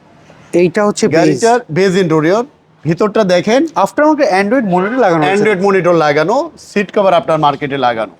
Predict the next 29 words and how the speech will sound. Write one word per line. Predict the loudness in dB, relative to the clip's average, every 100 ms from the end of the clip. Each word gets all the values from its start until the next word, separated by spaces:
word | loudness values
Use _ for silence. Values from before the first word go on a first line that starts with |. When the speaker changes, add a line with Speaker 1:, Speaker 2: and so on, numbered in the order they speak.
| _ _
Speaker 1:
আচ্ছা, | -10 -6
এটা | -4 -2
কি | -2
আপনি | 0 0
লাগিয়েছেন | 0 0 0 0
এই | 2
Speaker 2:
এটা | 2
Speaker 1:
অবস্থায়? | 2 0 2
Speaker 2:
এই | 2
অবস্থায় | 2 0 0 0
আমরা | 0
পেয়েছি | 0 -2 -4
ভাইয়া। | -8 -8 -10 _ _ -16
Speaker 1:
আচ্ছা। | -16 -16 -20 -20 _
Speaker 2:
এই | 0
হচ্ছে | 2 2 2
গাড়ির | 4 2
ভিতরের | 2 0 2 2
overall | 2 2 2
কন্ডিশন। | 0 -2 -4 -8 -12 -14 -20 -20 -20 _ _ _ -20 -20 -20 -20 -20 -20 -20 -20 -20 -20 -20 -20 -20 -20 -20 -20 -20 -20 -20 -12 -4
আমি | 0
Speaker 1:
এটা | 0
তো |
Speaker 2:
আপনাকে | -2 -4
ব্যাক | -4 -2 -2 0
ডালাটা | 0 2
একটু | 0 -4
খুলে | -4 -2 0
দেখাই। | -2 -2 -2 -2